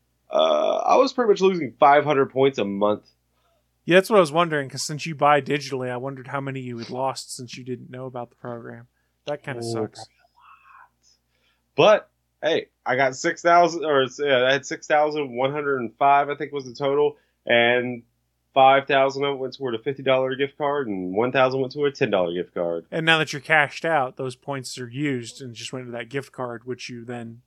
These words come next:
Speaker 2: put on your
Speaker 1: Yeah.
Speaker 2: account, and that lasts for forever, because I still have stuff from the P S three settlement when there was something they gave people money because of some weird settlement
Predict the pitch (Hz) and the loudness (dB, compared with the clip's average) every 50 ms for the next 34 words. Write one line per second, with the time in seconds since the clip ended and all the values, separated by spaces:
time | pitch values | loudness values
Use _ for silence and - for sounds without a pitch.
0 | _ _ _ _ - 143 135 127 120 117 117 117 - - 143 139 135 - - 131 | _ _ _ _ -10 -8 -8 -8 -10 -12 -12 -12 -10 -8 -8 -8 -8 -10 -12 -10
1 | 135 139 139 - 135 127 123 123 123 - - - - - 123 117 110 - _ _ | -10 -10 -8 -10 -10 -8 -8 -8 -10 -12 -16 -16 -14 -14 -14 -14 -14 -16 _ _
2 | _ _ _ _ _ _ _ _ _ _ - - 135 131 143 151 131 131 120 107 | _ _ _ _ _ _ _ _ _ _ -10 -6 -2 0 0 0 0 -2 -6 -10
3 | 123 120 143 131 131 139 143 143 - 156 143 139 131 - - - 156 139 - - | -10 -10 -8 -4 -2 -2 -2 -2 -6 -8 -6 -6 -6 -8 -8 -10 -10 -10 -10 -10
4 | 143 131 123 - - 156 147 135 127 - - 135 143 147 - - - 135 127 120 | -14 -14 -14 -12 -8 -6 -6 -6 -8 -8 -10 -10 -10 -10 -8 -8 -6 -6 -6 -6
5 | 117 117 113 104 - _ _ _ _ _ _ _ _ _ _ _ _ _ _ _ | -6 -8 -8 -12 -12 _ _ _ _ _ _ _ _ _ _ _ _ _ _ _
6 | _ _ _ - 135 139 135 135 139 135 131 127 - - 143 123 139 131 123 135 | _ _ _ -10 -8 -6 -4 -2 -2 -2 -2 -4 -4 -6 -6 -6 -6 -6 -6 -6
7 | 127 127 135 135 131 123 - 156 135 131 127 127 131 131 135 131 120 123 - 127 | -4 -2 -2 -2 -2 -4 -8 -12 -10 -8 -8 -6 -6 -6 -6 -6 -8 -8 -8 -10
8 | 120 120 - - 139 131 127 131 131 131 131 123 - - 135 123 123 123 127 123 | -10 -10 -10 -10 -10 -10 -8 -6 -6 -6 -6 -6 -6 -6 -4 -4 -4 -6 -6 -8
9 | 120 - | -10 -12